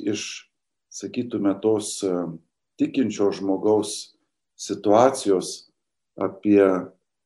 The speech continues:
santuokos prasme, apie lytinių santykių prasme. Juk šitų dalykų kūrėjas yra Viešpats, tai jo idėja.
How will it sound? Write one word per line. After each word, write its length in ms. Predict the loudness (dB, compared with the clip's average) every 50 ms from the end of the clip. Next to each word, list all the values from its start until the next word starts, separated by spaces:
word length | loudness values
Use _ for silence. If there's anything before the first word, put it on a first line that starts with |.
| _ _
santuokos 800 | -10 -2 4 6 6 6 6 4 2 0 -2 0 0 0 0 -2 -6
prasme, 560 | 0 2 4 4 4 4 0 -2 -2 -2 -2
apie 220 | -2 2 2 2 4
lytinių 440 | 6 4 4 4 2 0 0 0 -2
santykių 560 | 0 0 0 0 0 0 -4 -4 -2 -2 -2 -2
prasme. 560 | -2 -2 -2 -2 -2 -4 -10 -12 -12 -14 -14 -14 _ _ _ _ _ _ _ _ _ _ _ _ _ _ _ 0
Juk 340 | 0 0 0 0 -6 -14 -20 _ _ _ _ _ _ _ _ _ _ _ -8
šitų 340 | -4 -4 -2 2 2 2 6
dalykų 460 | 6 6 8 8 6 4 4 0 -2 0
kūrėjas 560 | 2 6 6 8 8 8 6 6 4 2 0 2
yra 140 | 2 2 2
Viešpats, 640 | 4 6 6 6 4 2 -4 -8 -8 -8 -8 -8 2
tai 140 | 4 4 8 10
jo 160 | 10 10 10
idėja. 560 | 10 8 6 6 6 6 6 4 4 0 -4